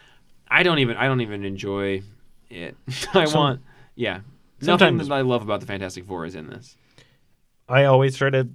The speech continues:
Speaker 2: approach stuff as, like, a multiverse story, but sometimes, like, how I imagine you are with the Fantastic Four, like, you're just too invested to be completely objective. So when you see s-, something you like being done bad, like, it's almost personal. You're like,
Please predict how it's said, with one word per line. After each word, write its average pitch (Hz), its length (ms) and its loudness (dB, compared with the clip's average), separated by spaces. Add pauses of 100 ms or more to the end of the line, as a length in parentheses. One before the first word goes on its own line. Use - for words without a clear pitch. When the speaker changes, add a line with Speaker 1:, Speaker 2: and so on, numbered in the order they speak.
(140)
Speaker 2:
approach 143 380 0
stuff 139 220 0
as, 139 100 -4
like, 139 100 -4
a 143 60 -6
multiverse 143 460 -4
story, 143 320 -4
but 113 180 -6
sometimes, 123 680 -2
like, 98 260 -12 (140)
how 113 220 -2
I 104 60 0
imagine 101 340 -4
you 104 120 -2
are 98 120 2
with 95 160 -6
the 98 420 -10
Fantastic 101 640 -10
Four, 107 220 0
like, 92 180 -4
you're 110 120 -6
just 98 240 -12
too 120 260 -2
invested 98 560 -4
to 90 60 -12
be 87 180 -10
completely 92 720 -10 (800)
objective. 95 640 -6
So 85 340 -8 (320)
when 123 220 -2
you 92 120 -6
see 117 340 -8
s-, - 260 -16 (120)
something 120 360 -2
you 101 120 0
like 92 280 -2
being 90 200 -4
done 85 200 -8
bad, 85 320 -4
like, 80 180 -12
it's 82 160 -12
almost 110 400 -6
personal. 80 520 -6
You're 82 120 -16
like, 90 140 -10